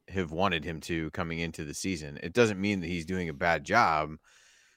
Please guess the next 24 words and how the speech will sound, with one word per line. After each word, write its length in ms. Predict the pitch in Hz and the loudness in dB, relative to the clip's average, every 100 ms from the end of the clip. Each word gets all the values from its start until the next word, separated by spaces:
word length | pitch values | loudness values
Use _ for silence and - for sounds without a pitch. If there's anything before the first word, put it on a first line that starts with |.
| _ - | _ 2
but 120 | 107 | 2
it's 120 | - | 2
a 60 | 85 | 2
lot 300 | 98 107 - | 4 4 2
to 120 | - | 2
ask 380 | 101 104 90 - | 4 4 2 -4
of 120 | 76 | -4
him 200 | 98 90 | -4 -4
to 120 | 82 | -8
play 320 | - 90 87 | -4 0 0
thirty 320 | 80 101 92 82 | 0 0 0 -2
plus 260 | 82 78 | -6 -6
minutes 320 | 98 107 92 | -4 -4 -4
in 60 | 80 | -8
some 160 | - 82 | -8 -6
of 60 | |
these 140 | 80 - | -6 -6
scenarios, 400 | 82 117 92 80 | -2 0 0 -2
but 160 | 82 | -2
they 100 | 87 | 0
have 180 | 87 82 | 2 0
so 160 | - 92 | 0 -2
few 220 | 95 82 | -2 0
guards, 680 | 87 117 117 98 82 - | 6 8 8 4 -2 -10